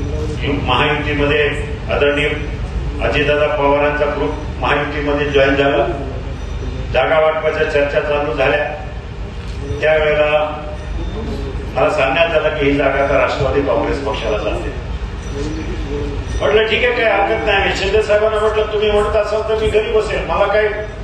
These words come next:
लढायलाच पाहिजे असं काही नाही, जी ताकद तुम्ही मला दिली तशीच ताकद देत राहा,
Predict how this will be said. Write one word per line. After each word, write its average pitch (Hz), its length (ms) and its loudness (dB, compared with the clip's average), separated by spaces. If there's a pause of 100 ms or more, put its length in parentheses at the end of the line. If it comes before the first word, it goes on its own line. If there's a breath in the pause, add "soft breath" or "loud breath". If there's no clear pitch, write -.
(260)
लढायलाच 190 360 4
पाहिजे 220 220 2
असं 214 180 0
काही 214 180 2
नाही, 190 180 -2
जी 196 120 -4
ताकद 196 400 0
तुम्ही 196 160 -2
मला 196 200 4
दिली 202 260 -2
तशीच 196 380 -2
ताकद 208 220 2
देत 214 260 2
राहा, 190 340 2